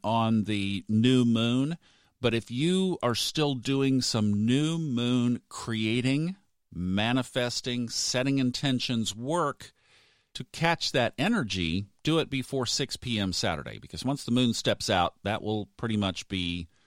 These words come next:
um, printed and given to the universe <laughs> at that point. But two things stay with us through the weekend, and these are the things to key on. Really, there are three elements of the weekend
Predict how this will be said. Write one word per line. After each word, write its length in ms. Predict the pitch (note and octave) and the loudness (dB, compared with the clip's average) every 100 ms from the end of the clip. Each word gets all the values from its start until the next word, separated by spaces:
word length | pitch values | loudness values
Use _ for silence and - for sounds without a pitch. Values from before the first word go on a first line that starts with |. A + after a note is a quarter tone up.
| _ _ - | _ _ -6
um, 720 | F#2 F2+ E2+ E2 E2 D#2 E2 _ _ | -2 0 0 -2 -2 -4 -10 _ _
printed 500 | - F2+ F2 B2+ - - | -6 -4 -2 -2 -4 -8
and 460 | G2 G#2 G#2+ A2 - F#2 | -4 -2 -2 -4 -8 -10
given 300 | E2+ F2 F#2+ | -6 -2 -2
to 120 | F#2+ | -2
the 120 | F#2+ F#2+ | -2 0
universe 600 | G2 D#2+ C2+ - - - C#3 - D3 - A#2+ A2+ | 0 -2 -4 -4 -6 -4 -4 -4 -6 -6 -8 -10
<laughs> 640 | - - - - A#3 F3+ | -12 -16 -16 -16 -12 -8
at 200 | A2 G2+ | -6 -2
that 220 | A#2 G2+ - | 0 -2 -2
point. 380 | G#2+ E2 - - - - - _ _ _ _ _ _ | -2 -2 -6 -16 -20 -20 -20 _ _ _ _ _ _
But 220 | C3 B2 - | 0 0 -2
two 220 | G#3+ A#3 | 0 0
things 500 | - D#3+ D3 C#3+ - | 0 0 2 0 -2
stay 320 | - - C#3+ C3+ | -4 -2 0 2
with 280 | A2+ C3+ | 0 0
us 220 | G#2 F#2+ - | 0 0 -2
through 200 | A2+ G#2+ | -2 0
the 40 | |
weekend, 480 | G#2 G#2+ G2 C#2 C2+ | 0 -2 -2 -4 -2
and 100 | D#2 | 0
these 200 | F3+ G3+ | 0 0
are 40 | |
the 120 | F3 | -2
things 320 | C#3+ C#3 B2 - | 0 0 0 -4
to 80 | |
key 240 | G#2+ A#2+ F#2+ | -8 -6 -6
on. 180 | B1 G#2 | -4 0
Really, 240 | F3+ D#3 | 0 2
there 200 | A#2+ G#2 | 2 2
are 100 | F2+ | 0
three 420 | - - C3 C3+ | -4 -8 -4 -2
elements 500 | A2+ F2+ D2+ A#1+ - | 0 0 -2 -4 -6
of 100 | D#2+ | -6
the 80 | F2 | -4
weekend 500 | E2+ E2 - B1 | -4 -6 -6 -8